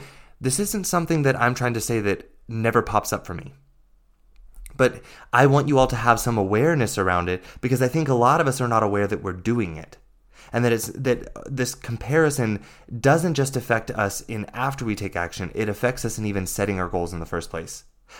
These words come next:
I was almost ashamed to tell this coach what my goal was for the year.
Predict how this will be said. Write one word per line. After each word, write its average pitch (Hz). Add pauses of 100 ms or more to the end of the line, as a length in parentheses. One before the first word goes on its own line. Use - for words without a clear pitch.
I 120
was 151
almost 131
ashamed 127
to -
tell 113
this 110
coach - (440)
what 117
my 110
goal 104
was 90
for 92
the 82
year. 78